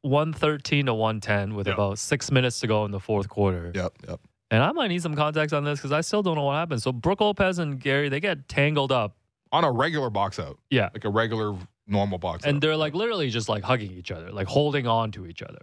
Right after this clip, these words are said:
Speaker 1: right?
Speaker 2: Well, yeah, it's a, it's a box out with a guard versus a big. So a lot of the
Speaker 1: Right.
Speaker 2: times you lock the arms to
Speaker 1: Yes,
Speaker 2: prevent
Speaker 1: so
Speaker 2: them
Speaker 1: the
Speaker 2: from
Speaker 1: arms are
Speaker 2: jumping up.
Speaker 1: locked.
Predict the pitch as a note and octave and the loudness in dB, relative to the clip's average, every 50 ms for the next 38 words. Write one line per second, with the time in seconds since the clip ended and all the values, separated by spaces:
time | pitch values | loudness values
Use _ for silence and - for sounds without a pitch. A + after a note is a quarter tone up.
0 | - G#2 G#2 - G#3 A3+ G#3+ F3+ F3+ F3+ - G3 G3 - A#3+ A3 G#3+ G3 - F#3+ | -8 -4 -2 -2 0 0 0 -2 -2 -4 -4 -6 -2 0 0 0 0 -2 0 0
1 | F#3 F#3 F#3 - - F#3+ E3+ D#3+ D3 C3+ C3 A2 G2+ A2 G#2+ A2 A#2 A2+ G#2 G#2+ | 2 2 0 0 0 0 0 0 0 -2 -2 -2 0 2 2 2 2 0 -2 -4
2 | G#2 - G#2+ G2+ G2 E2+ F2+ F#2 F#2 A2 - - - - - - A2 G#2 F#2+ G2 | -4 -4 -6 -6 -6 -4 -4 -4 -4 -4 -6 -8 -14 -8 0 2 2 4 4 4
3 | G#2 A2 A2 A2+ G#2 - A2+ G#2 G#2 G2+ F2+ G2 F#2+ F#2 F2+ F#2 - - - E2 | 2 2 0 -2 -4 -4 -2 -2 -2 -2 -4 -6 -4 -2 -2 -2 -2 -4 -6 -6
4 | E2+ F2+ F#2 G#2 A#2 A#2 - D#3 D3 A2+ A2+ A2 G2+ G2 B2 A2+ G#2+ A2+ A#2 B2+ | -4 -4 -4 -4 -4 -2 0 2 2 2 2 0 0 0 0 2 2 2 2 2
5 | A#2+ G2 - E3+ E3 C#3+ A2+ G2 F2+ F#2 G#2+ B2 - - - - | 0 0 0 0 0 0 -2 -2 -2 -2 -4 -4 -4 -10 -20 -20